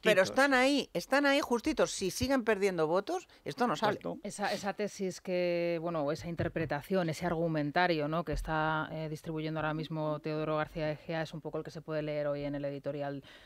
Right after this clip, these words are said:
Speaker 3: del diario La Razón, que es el que
Speaker 2: Sí, eh,
Speaker 3: publica a cuatro columnas
Speaker 2: sí, el de
Speaker 3: lo que
Speaker 2: los
Speaker 3: hablan en el
Speaker 2: trastornos
Speaker 3: chat
Speaker 2: de
Speaker 3: del Partido
Speaker 2: comportamiento.
Speaker 3: Popular, ¿no?
Speaker 2: Qué,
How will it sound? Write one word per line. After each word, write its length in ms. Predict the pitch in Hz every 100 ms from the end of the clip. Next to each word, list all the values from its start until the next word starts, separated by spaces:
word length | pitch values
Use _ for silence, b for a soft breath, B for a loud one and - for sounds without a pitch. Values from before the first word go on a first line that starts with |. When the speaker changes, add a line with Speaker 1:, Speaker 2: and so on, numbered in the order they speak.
| B
Speaker 3:
del 140 | 151
diario 600 | 143 143 143 143 139 127
La 120 | 151 147
Razón, 500 | 143 139 - 170 160
que 120 | 156
es 120 | -
el 160 | 156 147
que 220 | 156 143
Speaker 2:
Sí, 100 | 143 131
eh, 120 | 113 - -
Speaker 3:
publica 420 | 180 185 190 180
a 60 |
cuatro 320 | 170 180 196 185
columnas 560 | 175 185 190 185 185
Speaker 2:
sí, 60 | -
el 80 | -
de 40 |
Speaker 3:
lo 140 | 196
que 100 | 196
Speaker 2:
los 60 | 180
Speaker 3:
hablan 320 | 190 202 208
en 80 | 202
el 140 | 180
Speaker 2:
trastornos 100 | 185 190
Speaker 3:
chat 180 | 196
Speaker 2:
de 60 | 202
Speaker 3:
del 100 | 180
Partido 380 | 185 170 185 180
Speaker 2:
comportamiento. 280 | 165 175 170
Speaker 3:
Popular, 340 | 214 208 170
¿no? 180 | 170 202
Speaker 2:
Qué, 140 | 208